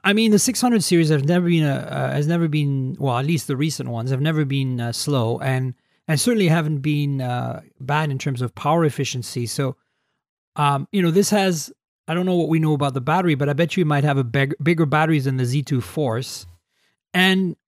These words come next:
you know, the dual camera and a decent processor, and, and all in a form factor that doesn't work with mods, but because of that probably makes it more compact. The rumors are of a ten eighty P five point two inch display.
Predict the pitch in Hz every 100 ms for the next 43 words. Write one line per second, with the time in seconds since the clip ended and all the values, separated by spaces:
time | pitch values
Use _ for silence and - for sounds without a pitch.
0 | _ _ _ - 190 175 160 160 135 226
1 | 202 175 151 147 - 160 156 156 151 -
2 | 143 156 160 147 165 147 202 196 175 135
3 | - 147 143 - 156 156 160 170 170 190
4 | 214 196 - 190 - 170 - 151 147 220
5 | 233 214 170 - 160 160 160 135 147 139
6 | 131 139 143 - - - _ 170 196 233
7 | 202 190 180 - 202 202 185 170 156 -
8 | 151 143 - 208 185 165 143 - 151 143
9 | 170 151 139 131 131 127 127 - 151 147
10 | 139 131 156 127 135 135 - 135 - 165
11 | 156 - 135 - - 139 131 127